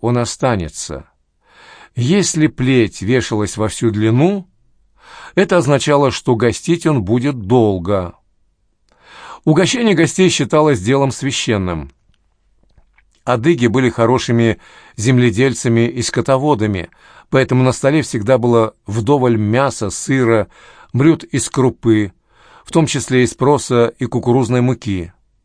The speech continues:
а также овощей, фруктов и меда. Занимались местные жители и виноделием. Когда адыги собирались вместе, то слушали певцов и чтецов,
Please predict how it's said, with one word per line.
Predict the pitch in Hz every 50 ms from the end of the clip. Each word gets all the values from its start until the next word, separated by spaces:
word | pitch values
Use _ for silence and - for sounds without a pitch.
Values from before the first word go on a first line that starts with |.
| _ _ _
а | 107 104
также | - 123 113 98 90 95 101 95 87 - _
овощей, | - 98 98 95 92 85 - - 139 151 151 120
фруктов | - - 107 123 120 - - - 110 95 - _ _
и | - 123
меда. | 120 117 107 98 87 85 80 76 - _ _ _ _ _ _ _ _ _ _ _ _ _ _ _ - - - - -
Занимались | - 131 151 147 151 175 185 185 165 - 139
местные | 139 151 139 - 139 131 120
жители | 104 101 120 120 - 139 120 120
и | 127 120 - -
виноделием. | 113 117 127 123 127 135 123 101 101 90 82 80 80 71 65 - - _ _ _ _ _ _ _ _ _ _ _ _ _ _ _ _ _ - - - - - - - - -
Когда | - 160 160 147 156 202 196 196
адыги | 180 139 180 185 156 147 156
собирались | - - 147 127 147 156 156 147 143 131 -
вместе, | 139 151 185 196 170 - - - 127 120
то | 113 - 127
слушали | 117 - - 160 170 - - 143 139
певцов | 127 - 127 120 - - - 156 147 - 147
и | 135
чтецов, | - - - - 143 - - - 127 113 98 90 82 - -